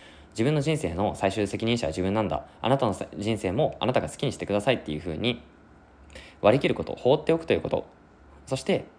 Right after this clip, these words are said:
無駄におせっかいをして自分を消耗させたと、させたところで、そうやって相手にとってもただの迷惑だし、お互い傷つくだけ、お互いネガティブな感情になるだけだよねって。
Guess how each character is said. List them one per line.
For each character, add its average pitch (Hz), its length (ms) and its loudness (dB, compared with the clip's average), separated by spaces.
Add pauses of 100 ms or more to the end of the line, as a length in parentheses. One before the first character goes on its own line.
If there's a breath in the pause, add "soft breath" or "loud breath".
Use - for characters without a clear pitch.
(300)
無 110 100 0
駄 156 80 6
に 165 100 2
お 151 60 0
せ 180 140 0
っ - 40 -4
か - 120 2
い 78 60 0
を - 20 -8
し - 60 -10
て - 100 -4
自 98 140 -4
分 123 200 2
を 123 60 -2
消 127 200 2
耗 131 180 4
さ 123 140 -2
せ - 60 -14
た 156 100 0
と、 156 260 -4
さ 123 160 -2
せ - 60 -6
た 147 80 -2
と 151 80 0
こ 165 80 2
ろ 165 80 4
で、 107 320 2 (720 loud breath)
そ - 140 -4
う - 20 0
や - 20 -10
っ - 20 -10
て - 80 2
相 170 200 4
手 180 80 0
に 170 60 -2
と 151 80 0
っ - 20 0
て - 120 -6
も 85 260 -2
た 170 80 0
だ 160 80 2
の 85 100 -2
迷 95 140 2
惑 80 160 0
だ - 80 -6
し、 - 220 -4
お 110 80 -4
互 160 240 4
い - 20 -2
傷 156 220 -4
つ 151 100 -12
く 104 80 -2
だ 73 100 -2
け、 - 160 -6
お - 80 -4
互 160 300 4
い 104 40 0
ネ 131 100 2
ガ 160 100 0
テ 95 80 -2
ィ - 20 -6
ブ - 60 -8
な - 100 -8
感 90 180 -4
情 101 120 0
に 95 60 -2
な 110 100 2
る 135 60 2
だ 92 100 0
け 117 80 -4
だ 98 80 2
よ 80 80 -4
ね 82 140 -4
っ - 20 -6
て。 - 140 -16